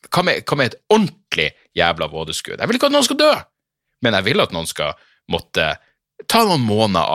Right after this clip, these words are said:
av tjenesten. Da, da, da vil fuckings, eh, da vil, eh, vil TikTok, eh, være verdt det. Så, nå-, noe av det med,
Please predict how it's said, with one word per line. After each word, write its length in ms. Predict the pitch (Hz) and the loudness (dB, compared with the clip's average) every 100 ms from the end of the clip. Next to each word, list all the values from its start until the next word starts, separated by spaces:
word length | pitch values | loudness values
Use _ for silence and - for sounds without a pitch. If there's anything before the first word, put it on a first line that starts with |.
| 82 | 0
av 120 | - | 0
tjenesten. 560 | - 78 76 - - - _ _ - | -2 -4 -4 -8 -8 -20 _ _ -2
Da, 320 | 139 90 - _ _ _ _ | 0 0 -4 _ _ _ _
da, 240 | 98 98 90 65 - _ | -2 0 2 -2 -10 _
da 240 | - 78 73 - _ _ _ _ _ _ _ 85 | -2 -2 -4 -10 _ _ _ _ _ _ _ -2
vil 200 | 82 - | -2 -2
fuckings, 520 | - - - - - 78 | -8 -6 -8 -4 -4 -2
eh, 320 | 73 76 71 - _ _ | -4 -6 -8 -12 _ _
da 120 | 104 92 | -2 -2
vil, 180 | 80 78 | -2 -4
eh, 240 | 71 71 - - - | -4 -6 -8 -12 -6
vil 160 | 82 | -6
TikTok, 640 | 80 85 - - - - - | -6 -8 -8 -8 -10 -12 -8
eh, 240 | 82 62 73 | -6 -4 -4
være 160 | 69 58 | -6 -6
verdt 220 | 50 - | -10 -14
det. 80 | 71 _ _ _ _ _ _ _ _ _ _ - - - - - - - _ | -16 _ _ _ _ _ _ _ _ _ _ -20 -20 -20 -20 -20 -20 -20 _
Så, 380 | - - 196 175 - - - _ _ _ _ _ _ _ _ _ _ _ _ _ _ _ _ _ 139 | 0 2 4 4 2 -8 -20 _ _ _ _ _ _ _ _ _ _ _ _ _ _ _ _ _ 2
nå-, 200 | 143 120 | 2 4
noe 180 | 139 135 | 4 4
av 60 | |
det 120 | 110 98 | 4 0
med, 240 | 104 104 | -2 -4